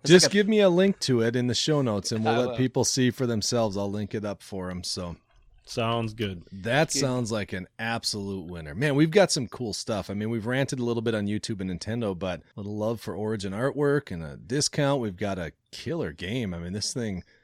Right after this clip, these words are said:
Speaker 2: makes me wanna just hit that stop recording and go download this bad ride. So
Speaker 3: <laughs> It's pretty fun. I, I wonder how long the gimmick will last, though. It's, it's one of those kinda,
Speaker 2: Right,
Speaker 3: you know,
Speaker 2: I
Speaker 3: you're not
Speaker 2: suppose
Speaker 3: getting in depth, and you're gonna watch it for a while and be like, "Oh, okay."
Speaker 2: Right. But
Speaker 3: But I
Speaker 2: still
Speaker 3: can see
Speaker 2: pretty.
Speaker 3: people recording. Yeah, I can still,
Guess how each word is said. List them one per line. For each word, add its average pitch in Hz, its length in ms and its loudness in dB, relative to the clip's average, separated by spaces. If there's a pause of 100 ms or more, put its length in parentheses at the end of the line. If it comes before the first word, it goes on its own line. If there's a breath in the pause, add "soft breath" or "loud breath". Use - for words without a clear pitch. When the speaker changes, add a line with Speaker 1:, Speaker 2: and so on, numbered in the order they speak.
(280 soft breath)
Speaker 2:
makes 113 360 2
me 131 80 2
wanna 104 260 -2
just 101 240 -4
hit 117 160 -4
that 98 180 0
stop 104 360 -2
recording 101 480 -8
and 85 100 -8
go 87 80 -8
download 78 540 -10
this 73 140 -10
bad 143 280 -10
ride. 147 380 -8
So - 160 -6
Speaker 3:
<laughs> 151 160 0
It's 156 260 2
pretty 131 240 2
fun. 113 260 4
I, 131 140 10
I 143 140 4
wonder 151 260 6
how 139 140 6
long 127 220 4
the 117 60 0
gimmick 113 280 2
will 104 100 2
last, 92 320 -4
though. 104 80 -4
It's, 120 160 0
it's 151 240 0
one 135 140 0
of 117 60 2
those 107 200 0
kinda, 95 300 -6 (120)
Speaker 2:
Right, 131 420 4
Speaker 3:
you 113 40 4
know, 127 60 8
Speaker 2:
I 127 60 8 (100)
Speaker 3:
you're 151 100 4
not 147 60 10 (100)
Speaker 2:
suppose 110 40 4
Speaker 3:
getting 110 180 6
in 107 160 2
depth, 104 260 0
and 101 80 -4
you're 101 100 -4
gonna 101 240 -6
watch 95 300 -4
it - 100 -14
for 90 140 -16
a 90 60 -8
while 87 300 -10
and 90 100 -14
be 90 60 -12
like, 90 180 -10
"Oh, 160 120 -6
okay." 156 120 -6
Speaker 2:
Right. 78 540 -4 (600 loud breath)
But 107 160 -2
Speaker 3:
But 135 60 0
I 143 60 -2
Speaker 2:
still 147 80 4
Speaker 3:
can 175 60 2
see 208 100 0
Speaker 2:
pretty. 165 160 4
Speaker 3:
people 156 160 2
recording. 123 480 0
Yeah, 98 240 -4 (180)
I 131 60 -2
can 143 100 -2
still, 147 220 0